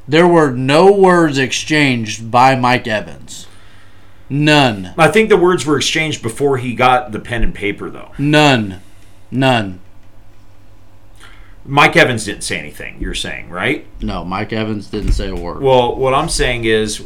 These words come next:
Speaker 2: and have you heard what it is? Supposedly the ref came
Speaker 1: Talking
Speaker 2: and was
Speaker 1: about
Speaker 2: like,
Speaker 1: golf?
Speaker 2: "Hey, I've got a, I've got a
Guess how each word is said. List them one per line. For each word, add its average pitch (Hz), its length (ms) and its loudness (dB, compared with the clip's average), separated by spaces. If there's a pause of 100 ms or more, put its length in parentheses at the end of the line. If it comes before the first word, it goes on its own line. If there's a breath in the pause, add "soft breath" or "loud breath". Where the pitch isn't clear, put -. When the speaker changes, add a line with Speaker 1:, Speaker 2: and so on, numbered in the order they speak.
Speaker 2:
and 113 360 -8
have 101 200 -8
you 104 140 -8
heard 135 240 -2
what 123 100 0
it 107 100 -4
is? 127 220 -2
Supposedly 135 640 -2
the 113 100 -2
ref 123 300 0
came 110 220 -4
Speaker 1:
Talking 110 160 -2
Speaker 2:
and - 40 -4
was 110 80 -4
Speaker 1:
about 104 100 2
Speaker 2:
like, 110 140 0
Speaker 1:
golf? 101 220 2
Speaker 2:
"Hey, 120 240 2
I've 104 260 0
got 110 240 0
a, 101 260 0
I've 98 180 -4
got 107 180 0
a 98 180 -4